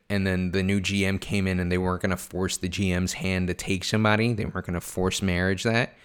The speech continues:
They did that with an offensive coordinator the past two years and it fucked up the offense. So, you know, I think their only requirement was to give him a fair shake.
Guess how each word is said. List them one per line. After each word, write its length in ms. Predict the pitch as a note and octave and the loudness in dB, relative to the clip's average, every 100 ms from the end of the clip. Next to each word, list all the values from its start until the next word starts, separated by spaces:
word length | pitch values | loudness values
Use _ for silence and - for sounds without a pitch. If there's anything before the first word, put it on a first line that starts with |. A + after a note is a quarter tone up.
| - - - | -20 -20 -8
They 100 | G2+ | -2
did 140 | G2 A2 | 2 4
that 140 | G#2+ | 4
with 140 | A2 | 4
an 60 | G#2 | 4
offensive 420 | G2+ G#2+ G#2 G2+ | 4 2 0 0
coordinator 420 | - A2 F#2 E2 | 2 4 2 0
the 80 | D#2+ | -2
past 320 | G2 G2 - | -2 -2 -2
two 80 | F#2+ | -4
years 320 | F#2 F#2 F#2 | 0 0 0
and 200 | F2+ D#2+ | -2 -4
it 160 | D#2 - | -8 -10
fucked 360 | - - B2+ - | 0 4 4 4
up 160 | A2+ - | 0 2
the 100 | G#2 | 2
offense. 600 | G2+ G2 C2+ G#1 - - _ _ _ _ _ _ _ | 2 0 -4 -8 -14 -16 _ _ _ _ _ _ _
So, 540 | - F#2 F2 D#2+ C#2+ - _ - | -4 0 0 -2 -6 -12 _ -8
you 260 | G2 F#2 | -4 -4
know, 260 | F2 E2+ F2 | -2 -4 -4
I 120 | - F#2+ | -2 0
think 200 | G#2 - | 0 2
their 160 | G2+ | 4
only 240 | G2+ G#2 G2 | 4 4 2
requirement 600 | G2 - F#2+ F#2+ F#2+ F2+ | 0 0 2 2 0 -2
was 180 | F#2 | -4
to 360 | - F#2 E2+ D#2+ - - - F#2 | -2 0 0 -2 -10 -16 -12 -2
give 180 | G2+ G#2 | 2 2
him 120 | G2+ | 2
a 60 | |
fair 240 | - G#2+ G#2 | 4 4 6
shake. 360 | - G#2+ A#2 | 4 4 2